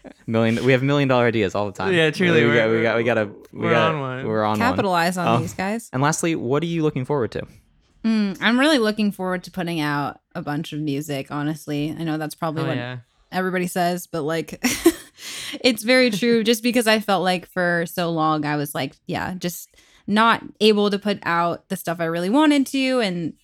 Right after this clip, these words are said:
Speaker 3: just going back and forth and s-, second guessing everything and, you know, the whole fun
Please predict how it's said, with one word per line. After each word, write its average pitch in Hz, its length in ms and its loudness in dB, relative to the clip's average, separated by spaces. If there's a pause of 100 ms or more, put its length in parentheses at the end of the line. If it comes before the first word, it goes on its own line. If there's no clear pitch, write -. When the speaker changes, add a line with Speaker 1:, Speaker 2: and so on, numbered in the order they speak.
Speaker 3:
just - 240 -6
going 185 220 -2
back 170 240 0
and 190 100 -2
forth 170 520 -4
and 156 340 -6 (100)
s-, 202 140 -4
second 254 300 2
guessing 220 320 0
everything 196 580 0
and, 165 240 0 (320)
you 320 100 8
know, 185 300 6 (180)
the 226 120 4
whole 220 640 4 (400)
fun 196 440 0